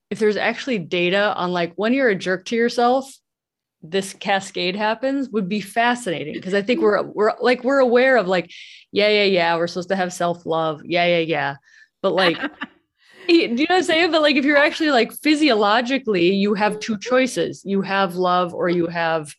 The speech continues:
Speaker 1: bullying.
Speaker 2: Yes.
Speaker 1: And
Speaker 2: Mm-hmm.
Speaker 1: it, and the cascades are this. It would
Speaker 2: Yeah.
Speaker 1: be fascinating to read something like that.
Speaker 2: Yeah, and there is research, like, Kristen Neff, I know, right, who's the, the, um,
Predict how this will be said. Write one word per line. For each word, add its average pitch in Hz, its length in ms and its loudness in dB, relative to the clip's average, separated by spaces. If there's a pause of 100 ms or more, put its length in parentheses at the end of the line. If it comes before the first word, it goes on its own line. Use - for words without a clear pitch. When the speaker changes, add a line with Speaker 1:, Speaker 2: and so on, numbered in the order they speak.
(320)
Speaker 1:
bullying. 170 600 0
Speaker 2:
Yes. 190 100 -12 (720)
Speaker 1:
And 196 280 0
Speaker 2:
Mm-hmm. 440 180 -10 (200)
Speaker 1:
it, 190 220 -8
and 190 100 0
the 196 100 0
cascades 196 600 -2
are 170 100 0
this. 170 640 -2 (260)
It 214 60 4
would 226 120 2
Speaker 2:
Yeah. 185 40 -8
Speaker 1:
be 226 200 -4
fascinating 233 560 0
to 196 100 -4
read 240 200 -4
something 160 280 -8
like 120 200 -12
that. - 200 -12 (120)
Speaker 2:
Yeah, 247 360 0
and 262 140 -6
there 277 160 -4
is 294 260 -6
research, 262 540 -10
like, 214 160 -8
Kristen 247 580 -10
Neff, 202 400 -10
I 233 140 -8
know, 226 400 -8
right, 220 320 -6
who's 208 480 -8
the, 190 320 -14 (380)
the, 185 280 -10 (300)
um, 170 480 -16